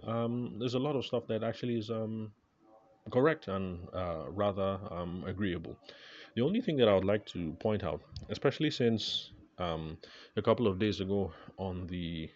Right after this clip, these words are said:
on this podcast here, I was talking about how, um, sometimes, uh, traditional ideas are enough to, um,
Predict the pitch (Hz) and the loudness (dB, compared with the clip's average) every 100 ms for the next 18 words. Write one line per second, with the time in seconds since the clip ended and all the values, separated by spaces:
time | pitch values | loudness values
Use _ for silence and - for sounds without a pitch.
0 | - 87 98 98 101 - 90 - 90 92 | -10 -6 -6 -4 -4 -2 -6 -4 -4 -6
1 | - - - - 95 - 110 107 95 101 | -10 -20 -12 -4 -2 0 0 0 0 -2
2 | 104 98 98 92 - 92 90 85 82 85 | 0 2 2 -2 -6 -8 -6 -6 -8 -10
3 | 85 - - 98 90 110 104 87 80 - | -12 -14 -10 -8 -4 0 0 0 -4 -8
4 | - _ _ _ _ - 98 85 85 80 | -12 _ _ _ _ -8 -4 -4 -4 -4
5 | - 95 101 117 101 87 85 92 85 85 | -2 0 0 0 0 -2 -2 -2 -2 -2
6 | 85 87 98 95 - - 101 90 82 78 | -2 -2 -4 -4 -10 -6 -4 -4 -4 -6
7 | 76 - 90 85 85 80 73 60 53 | -8 -10 -8 -6 -6 -8 -10 -12 -16